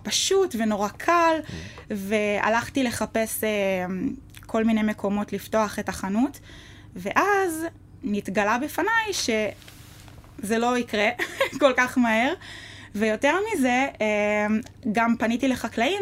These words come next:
Speaker 1: וחקלאים אמרו לי, "תקשיבי, אנחנו לא נעבוד איתך, אין לך אפילו פנקס צ'קים, מה את חושבת לעצמך?" ואז הבנתי שבשביל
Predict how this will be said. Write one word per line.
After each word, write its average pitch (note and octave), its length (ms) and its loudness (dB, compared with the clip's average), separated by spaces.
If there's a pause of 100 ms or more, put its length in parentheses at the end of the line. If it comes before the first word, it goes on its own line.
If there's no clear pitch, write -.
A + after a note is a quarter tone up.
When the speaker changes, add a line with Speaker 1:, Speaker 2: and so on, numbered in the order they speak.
Speaker 1:
וחקלאים G3+ 560 -2
אמרו A3+ 200 2
לי, A#3+ 120 0
"תקשיבי, A#3+ 440 0
אנחנו F#3+ 300 -4
לא F#3+ 120 -2
נעבוד G#3 320 2
איתך, F#3+ 420 -4
אין B3 80 2
לך B3+ 160 -2
אפילו C#4 280 0
פנקס C4 320 0
צ'קים, A3 440 0
מה A3+ 160 2
את C4+ 100 -6
חושבת C#4+ 420 0
לעצמך?" F#3 520 -4 (960)
ואז A#3 220 2
הבנתי B3+ 600 0 (220)
שבשביל B3+ 640 2